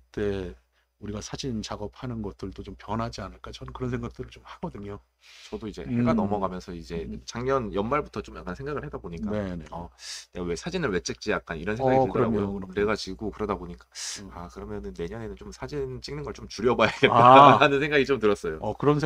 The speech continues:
Speaker 2: 왜냐면
Speaker 1: 생각도 들 수 있죠.
Speaker 2: 제가 뭐
Speaker 1: 어.
Speaker 2: 이거 사진 찍는 거를 업으로 하는 게 아닌데
Speaker 1: 음.
Speaker 2: 약간 그런 생각을 하다 보니까
Speaker 1: 음.
Speaker 2: 그렇게 돼가지고, 아마 그래서 아까 말씀드린 게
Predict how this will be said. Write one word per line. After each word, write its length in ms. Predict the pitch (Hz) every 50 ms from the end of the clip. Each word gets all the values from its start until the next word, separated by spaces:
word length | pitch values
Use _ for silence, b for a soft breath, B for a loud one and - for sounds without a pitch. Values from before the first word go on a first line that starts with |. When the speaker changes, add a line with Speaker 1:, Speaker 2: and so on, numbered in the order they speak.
| 147 147 147 147 143
Speaker 2:
왜냐면 640 | 139 143 139 139 139 139 135 135 135 135 131 127
Speaker 1:
생각도 360 | - _ _ _ - 151 147 -
들 120 | - 143
수 140 | 127 - 131
있죠. 340 | 107 - - - 101 101 - -
Speaker 2:
제가 300 | - 117 107 113 113 110
뭐 160 | 101 95 95
Speaker 1:
어. 40 | 98
Speaker 2:
이거 300 | 101 101 107 110 107 101
사진 280 | - - 147 - 156 156
찍는 280 | 165 160 160 160 147
거를 200 | 135 131 117 - -
업으로 360 | 82 92 92 123 135 131 120
하는 300 | 110 - 139 135 139 135
게 80 | 110 82
아닌데 340 | 76 82 85 85 80 82 82
Speaker 1:
음. 460 | 82 110 107 101 95 90 90 87 87 B B B B B B B B B _ _ _ _ _ _ - -
Speaker 2:
약간 240 | - - 101 98
그런 460 | - - - 127 135 135 127 131 127 127
생각을 320 | - 156 160 160 139 135
하다 200 | - - - 240
보니까 440 | - - 104 120 - - 123 127 120
Speaker 1:
음. 380 | 110 107 101 98 92 92 -
Speaker 2:
그렇게 580 | - - - 107 110 60 - _ - - - -
돼가지고, 600 | _ - 98 - 92 95 - - - _ - 90
아마 220 | 90 87 - - - -
그래서 380 | - - 101 101 107 113 - 117
아까 140 | - - 110
말씀드린 480 | 85 82 - - 95 90 80 85 82 80
게 160 | 85 82 82